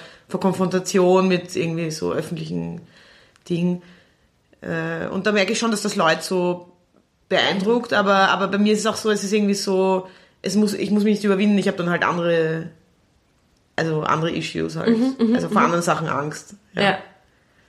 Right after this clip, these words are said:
Speaker 1: Genau.
Speaker 2: Wovor hast du Angst?
Speaker 1: Ja, na, ich bin zum Beispiel so sozi-, ich habe so leicht soziale Äng-, also nicht so arg, aber, ähm,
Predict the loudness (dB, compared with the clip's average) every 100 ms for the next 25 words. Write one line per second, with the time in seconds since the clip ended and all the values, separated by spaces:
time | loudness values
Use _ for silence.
0 | _ _ _ _ _ -10 -6 -6 -8 -12
1 | _ _ -4 -4 -4 -6 -6 -12 -12 _
2 | _ _ _ _ _ _ _ _ _ _
3 | -2 0 0 -2 0 2 0 -2 0 0
4 | 0 -2 -8 -8 -4 -2 0 0 -2 0
5 | 0 0 -2 -8 -8 -10 0 0 0 -2
6 | -4 -2 0 0 -2 -4 -2 0 2 2
7 | 2 2 2 0 -2 -12 _ _ _ _
8 | _ _ _ _ _ _ -10 -8 -6 -8
9 | -6 -8 -8